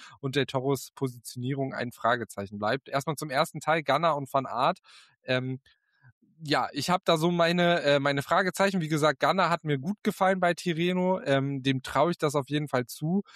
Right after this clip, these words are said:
Ähm, muss aber alles passen an dem Tag. Äh, normalerweise ist er wahrscheinlich einen Ticken hinter, ähm, Pogacar und Van der Poel anzusiedeln. Ähm, Van Aert, ja, da hab ich so ein bisschen meine Bauchschmerzen. Der wirkt einfach nicht mehr so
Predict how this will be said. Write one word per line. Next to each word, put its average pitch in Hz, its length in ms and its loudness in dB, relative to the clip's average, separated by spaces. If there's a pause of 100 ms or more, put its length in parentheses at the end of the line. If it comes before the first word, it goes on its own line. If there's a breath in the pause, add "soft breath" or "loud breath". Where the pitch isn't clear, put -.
(220 loud breath)
Ähm, 143 640 -2 (460)
muss 156 300 0
aber 143 320 4 (180)
alles 156 280 2
passen 170 300 -2
an 156 140 2
dem 160 140 -2
Tag. 160 400 2
Äh, 139 340 4 (160)
normalerweise 139 720 2
ist 143 140 -2
er 135 80 0
wahrscheinlich 147 500 -2
einen 143 140 -10
Ticken 175 300 -6
hinter, 131 500 2
ähm, 117 300 0
Pogacar 120 440 -2
und 117 160 -4
Van 120 80 -2
der 113 120 -2
Poel 123 200 -6
anzusiedeln. 120 1040 -4 (420 loud breath)
Ähm, 135 480 -2
Van 147 220 0
Aert, 143 380 0
ja, 113 240 2
da 127 140 2
hab 143 100 0
ich 143 80 -6
so 156 80 -6
ein 147 40 -4
bisschen 147 220 -6
meine 139 220 0
Bauchschmerzen. 151 640 0
Der 135 160 0
wirkt 147 240 -2
einfach 135 320 0
nicht 139 160 -8
mehr 135 160 0
so 131 240 0